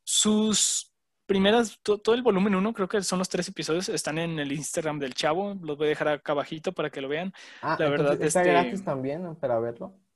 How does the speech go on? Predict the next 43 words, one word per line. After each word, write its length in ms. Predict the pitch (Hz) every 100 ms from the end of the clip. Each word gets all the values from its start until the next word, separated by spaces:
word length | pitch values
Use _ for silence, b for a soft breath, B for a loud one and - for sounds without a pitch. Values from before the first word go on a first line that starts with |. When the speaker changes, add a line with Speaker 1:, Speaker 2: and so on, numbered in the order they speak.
| _ _ -
Speaker 1:
Sí, 260 | - 233
o 80 | 240
sea, 120 | 185
tú 160 | 190 196
puedes 220 | 208 208
ahorita, 460 | 196 175 190 180 175
si 120 | 160
quieres 320 | 160 160 160 156
ir 80 |
a 40 | 156
ver 200 | 156 156
el 180 | 156 147
primer 280 | 156 151 147
volumen, 420 | 151 156 185 208
está 240 | 151 -
gratis 520 | 143 139 139 151 - -
en, 800 | 151 147 139 131 123 117 117 - _ _ _ -
en 100 | 156
su 140 | 147
Instagram 460 | 147 - 202 220 208
y 80 | 156
creo 200 | - 156
que 40 |
Speaker 2:
Qué 40 | 175
buen 20 |
Speaker 1:
también 220 | 160 151
en 40 | 160
Speaker 2:
rollo. 100 | 160
Speaker 1:
su 100 | 151
Facebook. 420 | 147 147 226 - _ B B B B
Este, 320 | 139 160 151
aquí 160 | 143
lo 80 | 160
voy 60 | 160
a 60 |
dejar 180 | 151 160
abajito 400 | 151 143 190 208
para 180 | 196 156
que 120 | -
le 100 | 143
den 80 | 151
una 140 | 151 143
ojeada. 420 | - 165 185